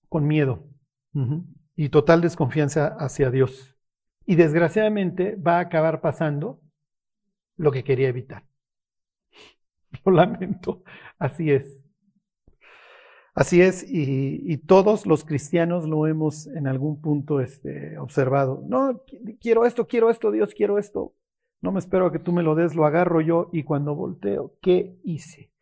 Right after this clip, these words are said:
Pues sí, ¿qué hiciste? Hubieras mejor confiado en mí. Ujú. Este, la otra vez alguien comentaba que hiciéramos una reunión de puros solteros. ¿Sí se los dije?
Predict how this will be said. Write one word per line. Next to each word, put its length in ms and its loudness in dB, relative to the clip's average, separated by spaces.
Pues 180 0
sí, 160 -4
¿qué 140 2
hiciste? 360 -4
Hubieras 240 6
mejor 280 -2
confiado 440 0
en 120 -6
mí. 100 -6
Ujú. 320 2
Este, 680 2
la 100 2
otra 140 2
vez 180 0
alguien 220 -4
comentaba 560 -2
que 100 -6
hiciéramos 560 -4
una 400 -4
reunión 380 0
de 80 0
puros 260 0
solteros. 440 4
¿Sí 80 -4
se 120 -2
los 180 2
dije? 340 -8